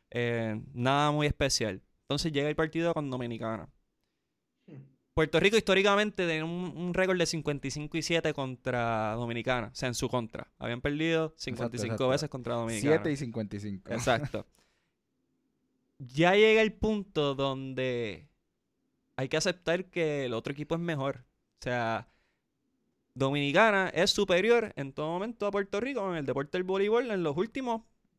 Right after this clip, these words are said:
Speaker 1: vamos a decir, veinte años, porque en lo
Speaker 2: Es
Speaker 1: que,
Speaker 2: una potencia.
Speaker 1: en lo que yo llevo viendo voleibol, yo so-, solo recuerdo una sola victoria y fue en el dos mil trece y fue un Grand Prix que ni lo recuerdo.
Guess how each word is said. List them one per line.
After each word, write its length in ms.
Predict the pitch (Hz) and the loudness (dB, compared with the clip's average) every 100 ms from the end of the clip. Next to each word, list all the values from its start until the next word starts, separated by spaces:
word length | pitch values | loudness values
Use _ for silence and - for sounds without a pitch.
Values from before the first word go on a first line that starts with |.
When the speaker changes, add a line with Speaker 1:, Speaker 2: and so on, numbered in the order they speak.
| _ _ - | _ _ -12
Speaker 1:
vamos 200 | 123 147 | -6 -4
a 40 | |
decir, 200 | 170 220 233 | -4 -4 -2
veinte 320 | 160 170 240 | -2 0 0
años, 280 | 262 294 262 - | 0 -4 -8 -8
porque 540 | 135 - 127 120 113 - _ - | -8 -4 0 0 -2 -8 _ -8
en 240 | 131 139 | -4 -2
lo 100 | 135 | 0
Speaker 2:
Es 40 | 139 | 2
Speaker 1:
que, 60 | |
Speaker 2:
una 80 | 165 | 2
potencia. 600 | 190 180 196 190 147 - - | 0 0 -2 -4 -6 -10 -10
Speaker 1:
en 140 | 131 | -6
lo 100 | 135 | -4
que 140 | 139 | 0
yo 80 | 139 | 2
llevo 320 | 147 180 208 | 2 2 2
viendo 320 | 202 208 202 202 | 2 0 0 0
voleibol, 600 | 202 214 240 214 208 220 _ _ - | 2 2 2 2 0 -6 _ _ -6
yo 160 | 131 | -4
so-, 260 | - 160 - _ | -2 -4 -6 _
solo 280 | - 139 151 | -6 -2 0
recuerdo 380 | 175 175 185 170 | 0 0 0 0
una 200 | 160 170 | -2 -4
sola 220 | 190 180 | -2 -2
victoria 500 | 185 185 - 226 202 | -2 -4 -2 0 0
y 40 | 170 | -2
fue 120 | 165 | -4
en 60 | |
el 80 | 170 | -4
dos 100 | 175 | -4
mil 140 | 180 180 | -4 -4
trece 420 | 226 226 185 156 | -4 -2 -2 -4
y 120 | - | -6
fue 140 | 156 160 | -6 -4
un 180 | 180 | -6
Grand 240 | 185 185 180 | -4 -4 -4
Prix 280 | 214 226 - _ - | -4 -4 -8 _ -4
que 100 | 165 | -2
ni 100 | 165 | 0
lo 140 | 156 | 2
recuerdo. 580 | 151 131 156 147 117 | 2 2 4 2 0